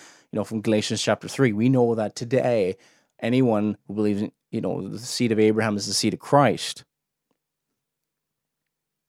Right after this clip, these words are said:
Just those and those alone. There was no savior sent for the angels. Now, they've to fall into sin and damnation, limiting and ordering that,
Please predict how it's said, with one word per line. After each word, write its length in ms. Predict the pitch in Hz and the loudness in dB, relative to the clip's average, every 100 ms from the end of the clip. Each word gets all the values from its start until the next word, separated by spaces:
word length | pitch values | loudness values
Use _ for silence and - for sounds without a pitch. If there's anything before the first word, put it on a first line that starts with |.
| _ _ - | _ _ -10
Just 380 | 120 139 127 - | 4 6 6 4
those 380 | 135 113 - | 4 4 0
and 120 | 110 113 | 2 4
those 220 | 117 104 | 4 2
alone. 380 | 107 120 - - _ _ _ | 2 2 0 -8 _ _ _
There 80 | - | -6
was 140 | 107 110 | -4 2
no 540 | 127 135 139 139 135 _ _ _ _ _ _ _ | 6 10 10 6 2 _ _ _ _ _ _ _
savior 640 | - - 156 160 127 110 95 | -6 2 8 8 8 2 -2
sent 340 | - 131 110 | 4 4 4
for 140 | - | 0
the 160 | 107 110 | 0 4
angels. 520 | 120 117 87 - - - _ _ _ - - | 4 2 -2 -10 -14 -18 _ _ _ -20 0
Now, 320 | 170 175 120 _ _ | 6 6 4 _ _
they've 220 | 139 139 - | 6 6 4
to 140 | - | -6
fall 340 | 127 151 139 131 | 2 8 10 8
into 180 | 120 120 | 6 2
sin 320 | - 127 123 | 2 2 4
and 140 | 151 | 4
damnation, 720 | 156 160 131 107 - 147 160 - _ _ _ _ _ _ _ _ _ _ _ _ _ _ _ _ _ _ | 4 6 4 0 -2 -2 -2 -4 _ _ _ _ _ _ _ _ _ _ _ _ _ _ _ _ _ _
limiting 640 | 131 151 185 185 185 175 | 6 8 8 6 6 6
and 80 | 156 | 6
ordering 480 | 160 214 233 196 123 | 8 8 8 4 4
that, 420 | 101 101 156 - | 2 0 -2 -6